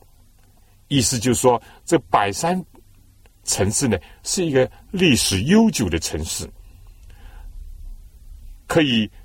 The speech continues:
发掘到许多层面的不同的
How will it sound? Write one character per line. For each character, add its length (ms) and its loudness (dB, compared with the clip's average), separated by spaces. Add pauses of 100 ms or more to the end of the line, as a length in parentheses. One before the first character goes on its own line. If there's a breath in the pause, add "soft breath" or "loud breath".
(160 soft breath)
发 260 0
掘 160 -2
到 280 2 (420 soft breath)
许 300 0
多 220 4
层 320 -2
面 180 4
的 180 2 (440 soft breath)
不 120 4
同 280 -4
的 180 0